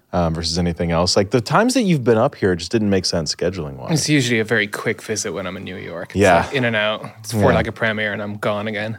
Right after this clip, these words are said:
Speaker 1: Yeah. Like, last time you were here, it was for the, um, I think we can talk about it 'cause it'll, this'll be out after.
Speaker 2: Yeah.
Speaker 1: Yeah, I think.
Speaker 2: Yeah.
Speaker 1: Uh, the, the streaming video, the,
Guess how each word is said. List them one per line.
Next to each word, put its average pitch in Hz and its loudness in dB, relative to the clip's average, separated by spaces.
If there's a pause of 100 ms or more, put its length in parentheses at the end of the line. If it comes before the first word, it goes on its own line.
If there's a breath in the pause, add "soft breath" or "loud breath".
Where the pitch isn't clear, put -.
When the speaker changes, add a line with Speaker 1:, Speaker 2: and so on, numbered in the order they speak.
Speaker 1:
Yeah. 80 2 (100)
Like, 117 6
last 123 4
time 127 0
you 110 2
were 107 0
here, 98 0
it 95 0
was 92 -2
for 92 0
the, 85 -4
um, 76 -4 (240)
I 101 -2
think - -4
we 143 -4
can 92 -2
talk 92 2
about 85 2
it - -2
'cause - -6
it'll, 82 -6
this'll 104 2
be 82 0
out 73 2
after. - -2 (480)
Speaker 2:
Yeah. - 0 (100)
Speaker 1:
Yeah, 85 0
I - -4
think. 80 -2
Speaker 2:
Yeah. 98 6
Speaker 1:
Uh, 90 4
the, 104 2
the 92 4
streaming 117 2
video, 92 2
the, 76 -2